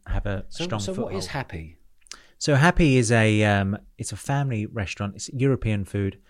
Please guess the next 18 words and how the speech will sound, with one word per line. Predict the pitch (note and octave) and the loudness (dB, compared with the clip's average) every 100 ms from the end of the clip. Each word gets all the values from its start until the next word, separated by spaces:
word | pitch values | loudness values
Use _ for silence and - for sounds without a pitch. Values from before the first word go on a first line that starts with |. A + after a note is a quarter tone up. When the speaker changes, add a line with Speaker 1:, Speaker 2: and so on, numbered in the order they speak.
| _ _ - | _ _ -2
Speaker 1:
Um, | G#2 G2+ | 0 0
Happy | G#2+ - C3 C#3 | -4 -6 -2 -2
is | B2+ | -2
actually | A2+ - | -4 -4
the | G#2+ | -4
biggest | G#2+ A#2+ A2+ | -2 -2 -2
restaurant | A2+ G#2+ - G2+ | -4 -4 -6 -8
in | A2+ G2 F#2+ - E4 | -6 -6 -6 -12 -6
group | B2 A#2 - | -2 -2 -2
in | G#2 | -8
Bulgaria. | F#2 G#2 G2 G#2 G#2+ | -4 -4 -2 -2 -2
There's | G2+ - | -6 -8
twenty-eight | - G#2+ G#2 G#2 | -6 -6 -6 -8
sites | - G#2+ G2+ - | -6 -8 -8 -4
there. | G2+ G2 - - _ _ - | -4 -4 -10 -20 _ _ -2
And, | G#2 G2+ | 0 4
um, | G2+ G2 G2 G#2 _ _ - _ - | 4 2 0 -4 _ _ -20 _ -4
in | A#2+ | 0